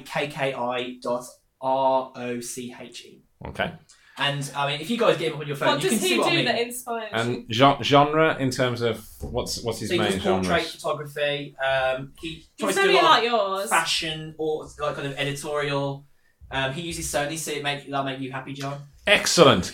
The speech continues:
Speaker 2: Good
Speaker 3: <laughs>
Speaker 2: man.
Speaker 3: Sony.
Speaker 2: Yes, hashtag Sony Alpha. You're already followed. So,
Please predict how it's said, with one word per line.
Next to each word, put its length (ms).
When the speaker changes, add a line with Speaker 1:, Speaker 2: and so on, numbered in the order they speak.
Speaker 2:
Good 220
Speaker 3:
<laughs> 0
Speaker 2:
man. 320
Speaker 3:
Sony. 560
Speaker 2:
Yes, 200
hashtag 380
Sony 340
Alpha. 400
You're 160
already 500
followed. 520
So, 460